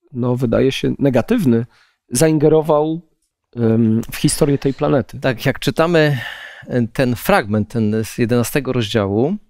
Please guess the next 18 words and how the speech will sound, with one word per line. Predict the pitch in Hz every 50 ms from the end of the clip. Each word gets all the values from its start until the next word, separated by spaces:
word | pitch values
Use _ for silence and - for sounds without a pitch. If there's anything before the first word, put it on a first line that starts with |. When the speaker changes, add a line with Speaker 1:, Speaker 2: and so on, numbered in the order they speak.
| _ _ _ _ _ _ _ _ _ _ _ _ _ _ _ _ _ _ _ _ _ _ _ _ - - - - - - - - - - _ _ _ _
Speaker 2:
e, | 120 117 113 113 113 113 113 110 107 -
to | - 127
możemy | 123 127 139 135 135 143 139 127
być | 131 -
tacy | - 131 - -
jakby | 135 113 107 123
zdziwieni, | 98 - 117 113 - 185 165 131 110
prawda, | - 107 98 98 113 110
że | 101 104
to | - 120 110 202 - _ _ _ -
Bóg | 104 87 - 117 127 170 190 147 123
zburzył | 107 104 90 147 151 143 135 147 127
jedność, | 123 123 123 113 92 - 95 90 - - - -
prawda? | - - 101 101 - - 113 123 143 151 151 - _ _ _ - - - - - - - _ _
Ale | - - 127 123 120
ten | - - 170 185 165
fragment | - - 165 135 123 110 107 123 127 143 147 - - 131
jest, | 123 117 131 147 - - - - - -